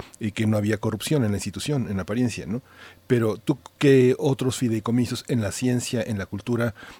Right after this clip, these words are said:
crees que están en peligro grave? Eh, eh, el caso del cine, por ejemplo.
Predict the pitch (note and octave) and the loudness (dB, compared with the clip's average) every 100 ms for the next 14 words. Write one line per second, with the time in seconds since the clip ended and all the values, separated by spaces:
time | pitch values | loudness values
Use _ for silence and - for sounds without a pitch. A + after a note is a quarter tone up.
0 | - C3 A2+ - B2+ A#2+ A2+ G#2+ A2+ G#2+ | -6 -2 0 0 -2 -2 -2 -2 -2 -2
1 | G#2+ G2+ G#2 G#2+ G#2+ G2+ A#2+ G#2+ B2+ G#2+ | -2 -2 -2 -2 -2 -2 -2 -4 -4 -4
2 | G2 G#2+ G#2+ - G2+ - C#3+ A#2+ G#2 G2 | -6 -4 -4 -2 -4 -2 0 0 0 -4
3 | F#2+ B2+ A2 G#2+ | -8 -8 -8 -12